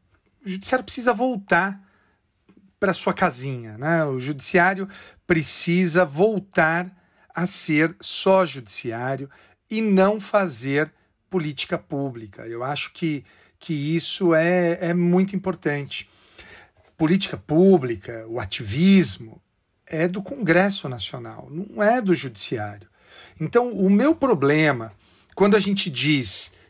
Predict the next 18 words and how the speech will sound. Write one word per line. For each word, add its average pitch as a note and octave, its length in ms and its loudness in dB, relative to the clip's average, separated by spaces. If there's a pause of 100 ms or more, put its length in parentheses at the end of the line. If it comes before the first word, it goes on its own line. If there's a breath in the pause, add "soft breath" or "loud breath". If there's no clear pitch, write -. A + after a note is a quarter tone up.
(120)
que - 120 0
um G#3 160 4
juiz C#3 720 0 (400 soft breath)
possa G#3 460 2
fazer A#2 360 -4
isso, D3+ 460 0
Flávio, G#2+ 460 -14 (360 soft breath)
é G3+ 300 2
justamente, G3 1300 -2 (360 soft breath)
é, F#3 200 -12 (100)
porque G#3+ 800 2 (240)
haverá F#3+ 320 4
uma A3 100 -4
intervenção, F3+ 1000 0
a A3+ 260 4
meu G#3+ 320 0
ver, B2+ 500 0 (880)
indevida G#3 1300 0